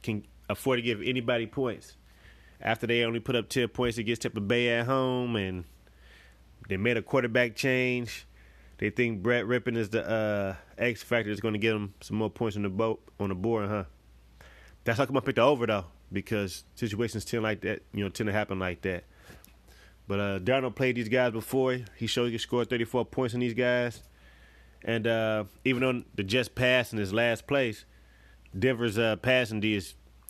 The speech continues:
twenty-nine with a bunch of injuries piling up. So, yeah, I'm gonna go with, uh, over forty.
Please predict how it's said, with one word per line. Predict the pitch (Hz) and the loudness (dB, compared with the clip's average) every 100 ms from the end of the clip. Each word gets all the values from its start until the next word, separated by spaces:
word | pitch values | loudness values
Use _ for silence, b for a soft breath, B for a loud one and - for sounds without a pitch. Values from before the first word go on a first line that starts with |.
| - | -2
twenty-nine | 131 107 107 90 78 - b b b b b - | 0 2 2 -2 -4 -18 b b b b b -14
with | 92 107 127 | -2 2 2
a | |
bunch | 95 117 - | 4 2 0
of | 117 | 0
injuries | 117 110 90 87 78 - - - - | 0 0 0 -2 -6 -12 -20 -20 -14
piling | - - 127 120 110 95 | -6 0 2 2 -2 -6
up. | 80 - - - - B B B B B B B B B B - - | -8 -12 -20 -20 -20 B B B B B B B B B B -20 -10
So, | 113 | -6
yeah, | 104 98 98 | -2 -2 -2
I'm | 117 | -4
gonna | 113 | -2
go | 120 | -2
with, | 113 | 0
uh, | 107 104 101 98 - | 0 0 0 -4 -6
over | 98 98 | -6 -6
forty. | 87 95 95 90 | -6 -4 -4 -6